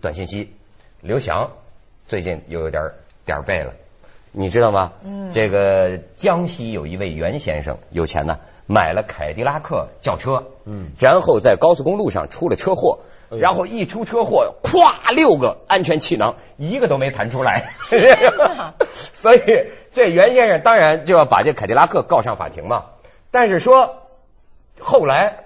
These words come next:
Speaker 1: 他又考虑，考虑现在是啊，说考虑追加刘翔作为他的这个被告，因为他说我是受了刘翔的巨大感召力的这个影响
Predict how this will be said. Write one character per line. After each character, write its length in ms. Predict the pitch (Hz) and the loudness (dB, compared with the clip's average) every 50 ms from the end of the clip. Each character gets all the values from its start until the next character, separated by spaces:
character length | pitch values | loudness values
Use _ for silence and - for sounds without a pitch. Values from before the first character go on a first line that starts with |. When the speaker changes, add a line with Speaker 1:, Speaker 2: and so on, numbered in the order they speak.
| - | -20
Speaker 1:
他 160 | - - 202 196 | -4 -2 0 2
又 140 | 196 165 | 2 2
考 200 | - - - 101 | 0 0 0 0
虑， 300 | 107 160 175 - - - - - _ _ _ _ _ - - | 0 0 -2 -4 -6 -14 -20 -20 _ _ _ _ _ -12 -8
考 260 | - - 123 - 95 | -4 -2 0 0 -2
虑 180 | 175 240 214 120 | -2 -4 -6 -6
现 160 | 131 117 98 | -6 -6 -6
在 100 | 95 87 | -6 -8
是 80 | 85 85 | -8 -10
啊， 220 | 69 90 - - - - - | -10 -10 -12 -12 -18 -10 -8
说 100 | - 160 | -8 -6
考 380 | - - - 160 117 92 92 117 | -4 0 2 2 2 2 0 -4
虑 200 | 170 208 104 101 | -8 -10 -10 -12
追 300 | - - 226 240 214 190 | -10 -8 -6 -6 -4 0
加 340 | 175 214 196 190 180 - - - - | 2 4 4 4 2 -2 -10 -14 -6
刘 160 | - 143 185 | -4 -2 -2
翔 300 | 180 - 101 131 156 - - - - _ _ _ _ _ _ _ _ _ _ - - | 0 2 0 0 0 -2 -8 -20 -20 _ _ _ _ _ _ _ _ _ _ -20 -12
作 240 | - 190 185 147 120 | -2 0 2 2 2
为 180 | 110 117 123 | 2 -2 -2
他 200 | 123 - 127 123 | -2 -2 -2 0
的 100 | 113 107 | 0 -2
这 120 | 90 101 90 | -2 -4 -4
个 160 | 90 90 82 | -4 -6 -6
被 220 | - - - 117 | -4 -4 -4 2
告， 300 | 101 135 123 - - - - - _ _ - - | 2 2 2 2 -2 -10 -20 -20 _ _ -20 -10
因 220 | - 180 240 254 240 | -4 -2 0 2 2
为 140 | 226 214 | 2 0
他 140 | 185 175 190 | 0 0 -2
说 320 | 180 185 202 190 185 - - - - - _ | -2 0 0 0 0 -2 -4 -14 -20 -18 _
我 360 | - 147 170 156 131 110 110 | -4 0 2 4 4 4 4
是 140 | - - 208 | 2 -4 -6
受 180 | - - 196 151 | -4 -2 -2 0
了 120 | 127 107 | 0 0
刘 200 | 98 113 180 240 | 0 0 -2 -2
翔 280 | 202 - 131 143 208 233 | 0 0 0 2 2 2
的 100 | 220 147 | 0 0
巨 180 | - 185 160 | -2 -2 0
大 160 | 127 139 113 | 2 2 2
感 240 | 104 - 104 90 82 | 2 0 -4 -4 -2
召 140 | 98 127 135 | -2 -2 0
力 160 | 135 135 113 | 0 -2 -4
的 120 | 95 95 82 | -4 -4 -4
这 120 | 95 92 | -4 -6
个 80 | 85 85 | -6 -4
影 180 | 92 120 185 | -2 -2 0
响 220 | 165 143 92 73 | 0 0 -2 -2